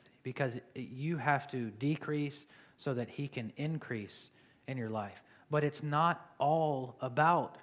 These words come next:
humility. Um, being humble is just half of the, the battle.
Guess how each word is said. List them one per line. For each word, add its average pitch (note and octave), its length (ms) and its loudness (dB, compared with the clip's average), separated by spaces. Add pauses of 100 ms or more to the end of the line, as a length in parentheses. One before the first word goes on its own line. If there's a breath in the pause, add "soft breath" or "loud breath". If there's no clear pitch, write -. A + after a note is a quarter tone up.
(100)
humility. C#3 600 -2 (640 soft breath)
Um, A#2+ 300 0 (540)
being F3 300 2
humble D3 680 2
is C3 180 -2
just D#3 200 -2 (120)
half D#3+ 400 -2
of A2+ 160 0
the, G#2 240 -2 (200)
the A#2 80 -2
battle. G#2 360 -2